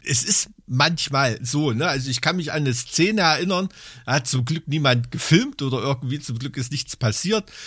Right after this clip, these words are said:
Wir waren einfach eine, äh, eine Gruppe von Leuten und wollten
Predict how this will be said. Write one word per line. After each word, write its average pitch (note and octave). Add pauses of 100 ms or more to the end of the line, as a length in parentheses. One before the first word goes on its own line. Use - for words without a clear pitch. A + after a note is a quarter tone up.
(220)
Wir A#2+
waren C3+
einfach D3
eine, B2 (640)
äh, A#2+ (340)
eine C3+
Gruppe G3
von C3
Leuten F#3+ (960)
und C#3
wollten E3